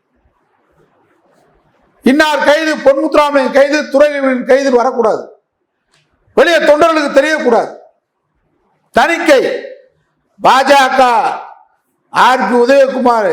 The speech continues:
இப்படிலாம் நெருக்கடியை சந்திச்சிருக்கியா நீ வாழ்க்கையில் என்னைக்காவது? அதானே திமுக எழுபத்தஞ்சு ஆண்டுகள். அது நெருப்புல பூத்துதுடா,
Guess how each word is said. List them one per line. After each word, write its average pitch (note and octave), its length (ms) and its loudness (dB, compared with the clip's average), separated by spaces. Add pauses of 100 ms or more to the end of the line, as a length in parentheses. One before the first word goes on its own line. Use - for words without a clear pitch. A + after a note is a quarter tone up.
இப்படிலாம் C4 300 -2
நெருக்கடியை C#4 320 0
சந்திச்சிருக்கியா A#3+ 540 -2
நீ A3 120 -4 (220)
வாழ்க்கையில் B3 460 -2
என்னைக்காவது? B3 440 -2 (1400)
அதானே E4 360 2 (140)
திமுக D#4 400 0 (720)
எழுபத்தஞ்சு C4+ 600 0
ஆண்டுகள். C4+ 460 0 (1900)
அது B3 220 0
நெருப்புல F4+ 520 2
பூத்துதுடா, B3+ 560 -2